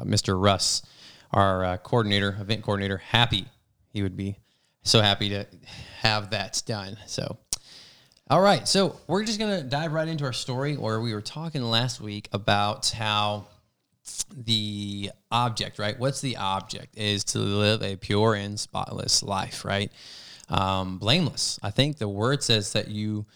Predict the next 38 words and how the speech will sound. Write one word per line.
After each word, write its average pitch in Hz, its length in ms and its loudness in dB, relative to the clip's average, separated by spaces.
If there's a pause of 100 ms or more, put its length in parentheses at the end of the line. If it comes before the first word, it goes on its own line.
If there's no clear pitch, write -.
(300)
could 107 140 4
arrive 113 420 8
blameless 110 560 0
on 110 240 0
that 107 180 -2
day, 120 340 0 (100)
right? 110 300 2 (580)
Um, 98 800 -2 (340)
alluding 143 420 2
to - 80 -4
the 127 80 -2
fact 120 360 4
that 107 120 4
it's - 160 -4
not, 127 380 4 (840)
uh, 110 640 4 (300)
impossible, 131 640 0 (640)
you 120 140 2
know, 110 320 -2
to, 101 520 2
um, 95 300 -2
live 101 140 0
before 101 220 -2
the 92 160 -8
Lord 101 300 2 (340)
with 117 140 2
the 101 80 -8
Lord's 98 300 2
help 107 260 6
and 95 160 -8
the 95 60 -8
Lord's 92 180 -8
grace 104 460 4
and 95 120 -6
his 95 140 -4
mercy. 98 540 2 (420)
Uh, 95 320 2
we, 101 560 2